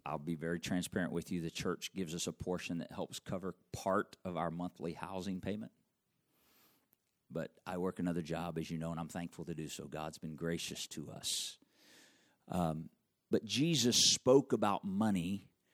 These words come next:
more than he spoke about heaven and hell. Why? I'll tell you why. Because money affects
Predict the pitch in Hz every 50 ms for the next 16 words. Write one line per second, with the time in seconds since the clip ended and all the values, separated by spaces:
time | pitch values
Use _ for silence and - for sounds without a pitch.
0 | _ _ _ _ _ _ _ _ 101 104 107 113 113 107 110 98 90 104 92 -
1 | - - - 107 104 101 - 90 92 95 90 - - - 98 92 87 90 87 87
2 | 80 76 82 73 65 - - - - - _ _ _ _ _ _ _ _ _ _
3 | _ _ _ _ _ _ _ _ _ _ _ _ _ _ _ _ _ _ _ _
4 | _ _ _ _ _ _ _ _ _ _ _ _ _ _ _ _ _ _ _ _
5 | _ _ _ _ _ _ _ _ _ _ _ _ _ - 64 76 87 98 95 90
6 | 80 73 67 67 - - _ _ _ _ _ _ _ _ _ _ _ _ _ _
7 | _ _ _ _ _ _ _ _ _ _ _ - _ _ - 78 - - 139 120
8 | 92 85 78 69 - 50 - - - - - _ _ _ _ _ _ _ _ _
9 | - - - - - - _ _ _ 98 95 - - 107 98 90 104 101 104 120
10 | 135 135 117 95 87 90 95 98 - - 98 92 - - - 92 - - - -
11 | -